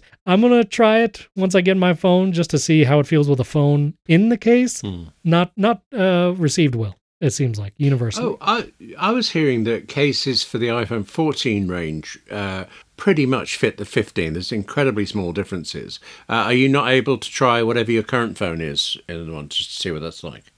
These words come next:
Speaker 1: Well, the fifteen and fourteen is one thing, but the fifteen Pro and Pro Max to the fourteen Pro and Pro Max, the physical devices are smaller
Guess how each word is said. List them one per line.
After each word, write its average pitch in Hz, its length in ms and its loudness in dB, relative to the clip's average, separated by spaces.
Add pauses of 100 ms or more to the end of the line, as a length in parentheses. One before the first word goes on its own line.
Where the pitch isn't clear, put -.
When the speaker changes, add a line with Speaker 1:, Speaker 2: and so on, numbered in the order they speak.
(120)
Speaker 1:
Well, 170 120 6
the 165 120 4
fifteen 285 420 0
and 170 160 2
fourteen 190 640 2
is 127 140 4
one 170 260 2
thing, 120 460 -4
but 139 160 2
the 139 80 0
fifteen 202 460 0
Pro 180 680 2 (100)
and 147 200 0
Pro 147 260 2
Max 147 640 -2
to 160 100 0
the 135 80 2
fourteen 185 420 4
Pro 143 140 0
and 123 80 0
Pro 135 140 -2
Max, 123 400 -6 (120)
the 143 320 2 (240)
physical 220 240 0
devices 156 340 0
are 123 80 0
smaller 147 500 2